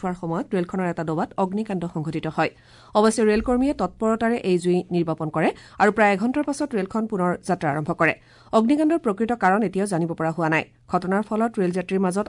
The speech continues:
আতংকময় পৰিৱেশৰ সৃষ্টি হয় যদিও ইয়াৰ ফলত কোনো যাত্ৰী হতাহত হোৱা নাই বুলি ৰেল কৰ্তৃপক্ষই জানিবলৈ দিছে। হোজাই আৰক্ষীয়ে অস্ত্ৰ শস্ত্ৰ আৰু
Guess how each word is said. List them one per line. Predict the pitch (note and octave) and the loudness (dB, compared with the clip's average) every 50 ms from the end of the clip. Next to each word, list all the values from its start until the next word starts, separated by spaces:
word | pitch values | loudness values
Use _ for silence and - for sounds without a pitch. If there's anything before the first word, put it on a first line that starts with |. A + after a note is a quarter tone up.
| - - | -2 -4
আতংকময় | E3 - G3 G3+ G3+ A3+ G#3+ A3 A3 A3 | -2 -2 -2 -2 -2 -2 -2 -2 -2 0
পৰিৱেশৰ | F3+ E3 E3+ E3+ E3+ - F3 F3 - | 0 0 0 -2 -2 -4 -6 -6 -6
সৃষ্টি | F3+ E3+ - - A3 G3 | -8 -8 -6 -6 -4 -4
হয় | F3+ D#3 D3+ | -2 -2 -2
যদিও | D#3 C#3+ D#3 - - - - - - - | -2 0 0 0 0 -2 -8 -14 -4 2
ইয়াৰ | - G#3 A3 A3+ | 4 4 4 4
ফলত | - C4+ C#4+ C#4+ - | 2 -2 -2 -2 0
কোনো | G#3 G3+ G3 F#3+ | -2 0 2 0
যাত্ৰী | F3+ F3+ - A#3+ A#3+ G#3+ | -2 -2 -2 -6 -4 -4
হতাহত | F3 F#3 F3 F3 F3+ F#3+ F3+ F3 | -4 -4 -4 -4 -4 -4 -4 -2
হোৱা | F3+ D#3+ D#3+ | -2 -2 0
নাই | D#3+ F3 F3+ | -2 0 0
বুলি | E3+ D3+ - - - - - - - | 0 0 0 -2 -4 -10 -12 -2 2
ৰেল | G#3+ G#3 A3 A3+ | 2 2 2 2
কৰ্তৃপক্ষই | B3 A3+ - A#3+ G#3+ G#3+ A3 - A#3 A3 G#3 | -2 -2 -2 -4 -4 -6 -6 -4 -6 -4 -4
জানিবলৈ | E3 D#3 D3 D3+ D3 D3 D#3+ E3 | -4 -4 -4 -4 -4 -2 -2 -2
দিছে। | D#3 - D#3+ - - _ - - - - - - - - - - _ _ _ _ _ _ _ _ _ _ _ _ - _ _ _ _ _ _ _ - - - _ _ _ _ _ _ _ - | -2 -2 -4 -4 -4 _ -20 -20 -20 -20 -20 -20 -20 -20 -20 -20 _ _ _ _ _ _ _ _ _ _ _ _ -20 _ _ _ _ _ _ _ -20 -20 -20 _ _ _ _ _ _ _ 4
হোজাই | A3+ A#3+ A#3 D#4 F4 F#4 | 4 6 8 8 8 8
আৰক্ষীয়ে | F4+ F#4+ F#4+ - - - D#3+ F#3 - - - - - - - A#3 | 6 4 2 0 0 2 2 2 0 -2 -8 -20 -4 4 4 4
অস্ত্ৰ | A#3+ - - - F#4 - | 4 4 2 -2 -2 0
শস্ত্ৰ | - E4+ - - F4 E4 | -2 -4 -2 0 2 2
আৰু | E4+ | 2